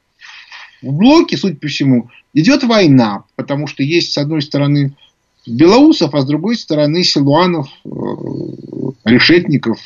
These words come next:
там, с примкнувшей Набиуллиной. И как бы су-, э, по тем, м, как бы,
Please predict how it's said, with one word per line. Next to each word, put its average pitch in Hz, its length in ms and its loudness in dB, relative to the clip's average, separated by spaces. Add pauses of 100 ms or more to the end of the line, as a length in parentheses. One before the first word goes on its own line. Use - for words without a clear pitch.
(140)
там, 151 160 -2
с - 60 -12
примкнувшей 139 720 0 (1300)
Набиуллиной. 135 720 2 (2750)
И 208 760 4
как 190 280 0
бы 175 380 2
су-, - 360 -4 (100)
э, 139 340 4
по 190 420 2 (260)
тем, 202 460 0 (160)
м, - 600 -12
как 147 180 -10
бы, 139 460 -2